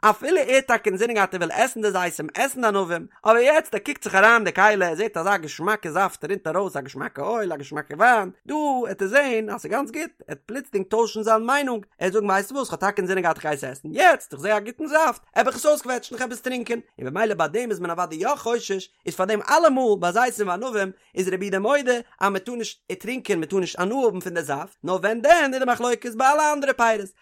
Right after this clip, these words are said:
ביי אלע אנדערע פירות, דארט האלטן די חכמים, אז מען עס אלע מאל חושש איז, ביי מיילה, אפילו מען צוזאמענגענומען אויף צו עסן, טו מען נישט טרינקען, דער זאפט, דאס רינט פון זיך. אין ביי אנדערע פירות זאגט רבי יהודה, ניין, עס ווענדט זיך, אויף וואס מען צוזאמענגענומען, אויף צו עסן אדער אויף צו טרינקען. אבער ביי זיתן און אנהווים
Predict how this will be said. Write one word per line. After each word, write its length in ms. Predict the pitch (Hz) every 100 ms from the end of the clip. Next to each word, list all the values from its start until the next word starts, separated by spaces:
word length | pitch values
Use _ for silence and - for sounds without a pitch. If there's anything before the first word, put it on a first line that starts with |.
| _
ביי 200 | 165 214
אלע 200 | 269 247
אנדערע 220 | 262 254 233
פירות, 360 | 214 208 196
דארט 360 | 170 277 269 _ 196
האלטן 320 | 254 - 233
די 80 | 190
חכמים, 580 | 185 240 262 220 151 - -
אז 220 | 208 202
מען 80 | 214
עס 80 | 196
אלע 260 | 262 285
מאל 120 | 247 220
חושש 320 | 254 247 202
איז, 160 | 190
ביי 80 | 196
מיילה, 340 | 208 247 226 196
אפילו 200 | 254 240
מען 100 | -
צוזאמענגענומען 400 | 226 240 233 214
אויף 120 | -
צו 100 | 214
עסן, 380 | 233 302 - 151 - -
טו 100 | 240
מען 80 | 226
נישט 160 | 202
טרינקען, 260 | 220 220 202
דער 80 | 185
זאפט, 200 | 208 175
דאס 120 | 202
רינט 160 | 196 190
פון 100 | 151
זיך. 300 | 131 156 - -
אין 100 | 143
ביי 80 | 415 453
אנדערע 180 | 285 -
פירות 280 | 220 226
זאגט 160 | 226 -
רבי 140 | 269
יהודה, 200 | 277 277 240
ניין, 160 | 240
עס 120 | 220 208
ווענדט 280 | 226 294
זיך, 120 | 254 233
אויף 80 | 247
וואס 100 | 233
מען 120 | 247
צוזאמענגענומען, 640 | 226 - 202 190 170 151 - _ -
אויף 100 | 143
צו 120 | 196
עסן 280 | 277 294 262
אדער 160 | 254
אויף 100 | 240
צו 100 | 226
טרינקען. 400 | 220 196 170 139 139 _ -
אבער 120 | 151
ביי 280 | 180 254 285
זיתן 160 | 240
און 120 | 226 277
אנהווים 280 | 247 220